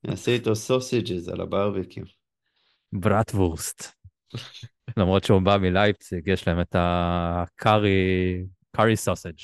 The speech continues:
Speaker 2: באזור שם. אה, טוב, אז כמו שאלון אמר, אנחנו בדרך לשאלות, אבל לפני כן, יש לנו את יונייטד, אה, ראשון הבא,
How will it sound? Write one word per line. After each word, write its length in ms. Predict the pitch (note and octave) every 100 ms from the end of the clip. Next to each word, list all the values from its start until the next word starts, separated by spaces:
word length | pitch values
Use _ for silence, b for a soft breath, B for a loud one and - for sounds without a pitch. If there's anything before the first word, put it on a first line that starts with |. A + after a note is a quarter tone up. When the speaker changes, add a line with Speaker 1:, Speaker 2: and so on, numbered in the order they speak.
| -
Speaker 2:
באזור 340 | E2+ E2+ F2+
שם. 140 | - F2 - _ b b b b b _ _ _ _ _ _ _ _ _ _ _ _ -
אה, 240 | G2+ F#2 F2
טוב, 180 | D3+ A#2
אז 160 | G2
כמו 240 | - G#2+ G#2
שאלון 1400 | - G#2+ G2+ G2 F#2+ F#2+ F#2+ F#2 F#2 F#2 - G#2 G2
אמר, 260 | G2 F2+ F2
אנחנו 460 | F#2 - F#2+ F#2 F2+
בדרך 260 | F#2 G2
לשאלות, 460 | A#2 D3 F3+ B2 -
אבל 140 | G2+
לפני 220 | G#2 D#3
כן, 220 | D#3+ F#2+ C3+ - _ _ -
יש 140 | A2
לנו 160 | C#3+ G#2+
את 100 | -
יונייטד, 440 | F#2 G2 G#2 F#2
אה, 100 | F2+
ראשון 280 | E2+ F2 F2+
הבא, 280 | E2+ F2+